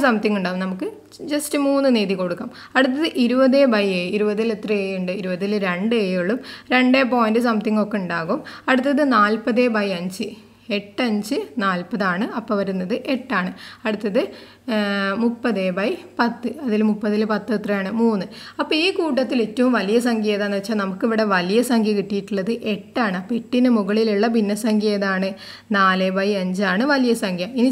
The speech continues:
ചെറിയ നമ്പർ കിട്ടിയിട്ടുള്ള ഏതാണ്? രണ്ടാണ്. രണ്ടിന് മുകളിലുള്ള സംഖ്യ ഏതാണ്? രണ്ട് by ഏഴ്. അപ്പോൾ ഇവിടെ വലുത് വരുന്നത്,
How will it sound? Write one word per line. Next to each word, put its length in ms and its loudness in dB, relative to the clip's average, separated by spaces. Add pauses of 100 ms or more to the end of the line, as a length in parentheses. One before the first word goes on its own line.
ചെറിയ 340 2
നമ്പർ 180 4 (100)
കിട്ടിയിട്ടുള്ള 380 0 (120)
ഏതാണ്? 280 0 (140)
രണ്ടാണ്. 500 -2 (300)
രണ്ടിന് 400 -2
മുകളിലുള്ള 500 0
സംഖ്യ 320 -2
ഏതാണ്? 280 0 (140)
രണ്ട് 280 -2 (120)
by 140 0 (160)
ഏഴ്. 160 -4 (360)
അപ്പോൾ 200 -6
ഇവിടെ 200 -2 (120)
വലുത് 400 -4
വരുന്നത്, 440 -2